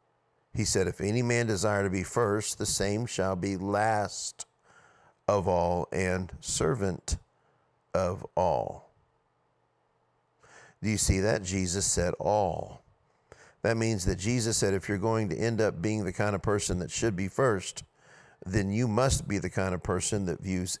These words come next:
everyone else above themselves." Not only that, Jesus also said that we should be servant of all, last of all, and servant of all. Jesus never really started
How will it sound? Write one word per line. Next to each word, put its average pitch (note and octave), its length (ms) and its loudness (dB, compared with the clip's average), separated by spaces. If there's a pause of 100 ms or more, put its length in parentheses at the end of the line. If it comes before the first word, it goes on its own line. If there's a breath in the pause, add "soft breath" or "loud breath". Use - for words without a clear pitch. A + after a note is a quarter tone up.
everyone F#2 560 0 (160)
else G2+ 720 0 (500 loud breath)
above F#2 380 2
themselves." E2+ 720 0 (560 loud breath)
Not B2+ 360 4
only A#2 180 4
that, C3 320 2
Jesus A2 500 2
also A#2 320 2
said F#2+ 300 0
that E2+ 100 0
we F#2+ 140 -2
should - 180 -4
be F2+ 160 -4 (180 soft breath)
servant A2 760 0
of E2+ 180 0
all, E2 300 -2 (380 loud breath)
last C3+ 580 2
of F2 220 -2
all, E2+ 360 0 (380 loud breath)
and G2+ 340 0
servant C3 600 2 (100)
of F#2 160 0
all. - 380 -4 (380 loud breath)
Jesus C3 580 0
never A#2 600 0
really G2+ 380 2
started F2+ 480 0